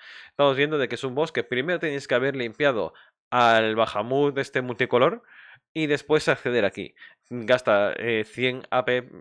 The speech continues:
A Ps de estos, que es una, una cantidad bastante salvaje. Y lo difícil es eso, es de que tiene barra-, varias barras de vida, los dragones entran de forma aleatoria, eh, y pegan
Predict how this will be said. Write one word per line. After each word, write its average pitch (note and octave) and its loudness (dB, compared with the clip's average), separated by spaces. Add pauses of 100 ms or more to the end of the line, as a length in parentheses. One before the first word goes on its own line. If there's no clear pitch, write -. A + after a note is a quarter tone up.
(160)
A A#2 -2
Ps B2 -2
de C#3 -2
estos, E3 -8
que - -14
es A2 -10
una, A2 -6 (460)
una D3+ -8
cantidad G#2+ -2
bastante A2 -6
salvaje. A2+ -6 (580)
Y F3 -2
lo D3 0
difícil D#3 -4
es D3 -4
eso, E3 -4
es A#2+ -6
de A#2+ -4
que A2+ -2
tiene E3+ -4
barra-, C#3 2
varias C#3 2
barras A2+ 2
de A2+ -2
vida, E3+ -4
los A#2+ -6
dragones A#2 -2
entran B2 -6
de G2+ -4
forma G#2 -4
aleatoria, D#3+ -2 (400)
eh, C3+ -4
y D3+ -6
pegan D3+ -12